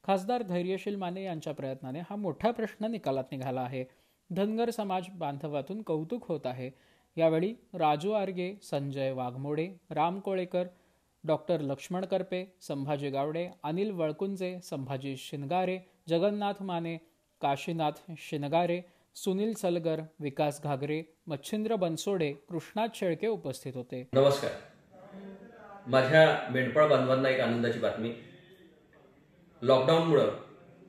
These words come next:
Speaker 2: अनेक मेंढपाळ बांधव आपल्या आपल्या जिल्ह्यामध्ये त्या ठिकाणी अडकून होते आणि पर जिल्ह्यामध्ये जायला त्यांना बंदी होती. आज राज्य शासनाशी मी बोलून घेऊन सन्माननीय मुख्यमंत्री उद्धवजी ठाकरे साहेबांच्या नेतृत्वाखाली सन्माननीय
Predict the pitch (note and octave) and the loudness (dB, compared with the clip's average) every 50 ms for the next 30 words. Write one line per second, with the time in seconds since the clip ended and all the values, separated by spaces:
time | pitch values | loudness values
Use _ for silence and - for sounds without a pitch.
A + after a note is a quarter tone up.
0 | - - - B2+ C3+ E3 D3 D#3 C#3+ C#3 B2+ - D3+ D3+ D3+ D3 C3+ B2+ C3 C3 | -14 -2 0 4 4 4 4 6 4 4 4 8 8 8 10 10 8 6 6 4
1 | C#3 C#3+ C#3+ C#3+ - - - - - A#2+ - C#3+ C#3 C#3 - C#3+ C#3 C3 C3 A#2 | 6 4 4 4 2 -4 -10 -2 -2 -2 2 4 4 4 6 6 4 4 6 6
2 | B2+ C3+ B2+ B2+ C3+ B2+ C3 B2 B2 B2+ A#2+ - A#2+ B2 B2 A#2 A2 A2 - C3 | 6 6 6 6 4 4 4 2 2 2 0 0 0 2 2 2 0 0 0 -2
3 | A#2+ A#2 - B2+ B2 - - - C#3 C3+ C3+ C3 B2 B2+ C3 C3 B2+ C3+ B2+ B2 | -4 -2 0 0 0 0 2 4 4 4 4 4 4 4 4 4 4 4 4 4
4 | A#2+ A#2 - - B2+ A#2+ A#2+ A2+ A2+ A2 A2 B2+ A#2 - - - - - - - | 4 4 4 2 2 2 2 2 2 0 0 0 -2 -2 -4 -6 -10 -14 -16 -16
5 | - - - - - - - - - - - - B2 C3 C3+ C#3 C#3 - - - | -18 -18 -18 -18 -18 -18 -20 -20 -20 -20 -4 2 6 6 6 6 4 0 -4 -10
6 | - - - - - - C3+ C3+ - D#3 D#3 D3 C#3 - - C#3+ C3+ C3+ D3 C#3 | -12 -18 -20 -10 0 4 4 6 6 6 6 6 4 4 4 2 2 2 2 0
7 | C#3+ C#3+ C3+ B2+ B2 A#2+ C#3 C3+ A#2+ B2 C3+ C#3+ D3 C#3+ - C3 A#2+ A#2+ B2+ B2 | 0 0 0 0 2 2 2 2 4 4 4 4 4 0 0 -4 0 0 0 2
8 | C3 C3 B2+ B2+ - - - A#2+ - - C3+ C3 C3 B2+ - C#3 B2+ A#2 B2+ B2 | 2 0 0 -2 -4 -6 -8 -8 -6 -4 -2 0 0 0 2 2 0 2 0 -2
9 | A#2+ C3+ C3 B2 - - B2 B2 - B2 A2+ - A#2+ A#2 A#2 C3 - A2+ - - | -2 -2 -2 -2 -2 -4 -4 -6 -4 -2 -2 -2 -2 0 0 0 0 0 -2 -2
10 | - - C3 A#2 - - F#2+ F2+ F2+ - - - - - - - - - - - | -2 0 0 0 0 -2 -6 -8 -10 -12 -14 -18 -20 -20 -20 -20 -20 -20 -20 -20
11 | - - C3 B2+ B2+ C3 C3 C3 C3 C3 | -4 -2 0 2 4 4 4 6 6 6